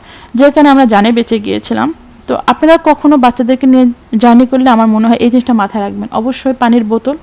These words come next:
এবং স্ন্যাক্স অবশ্যই সাথে রাখবেন, আর সাথে হচ্ছে শীতের কাপড়।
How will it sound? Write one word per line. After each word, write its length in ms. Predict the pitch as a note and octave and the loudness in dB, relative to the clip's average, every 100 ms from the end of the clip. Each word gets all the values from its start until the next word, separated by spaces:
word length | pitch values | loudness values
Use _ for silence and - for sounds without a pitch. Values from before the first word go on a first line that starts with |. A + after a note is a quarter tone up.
| - | -6
এবং 340 | A3+ B3+ C#4+ B3 _ | -4 -2 -4 -6 _
স্ন্যাক্স 500 | - A#3 - - - _ - - - | -10 -6 -6 -10 -20 _ -20 -10 -2
অবশ্যই 360 | C#4+ D#4+ E4 | 0 0 -2
সাথে 260 | C#4+ A3+ A3 | -2 -4 -6
রাখবেন, 220 | G#3+ B3 | -8 -4
আর 160 | - B3+ | -4 -2
সাথে 260 | B3+ B3 | -4 -4
হচ্ছে 140 | B3+ C#4 | -6 -4
শীতের 260 | D#4 C#4 | -4 -4
কাপড়। 340 | C4+ G#3+ G#3 | -2 -4 -4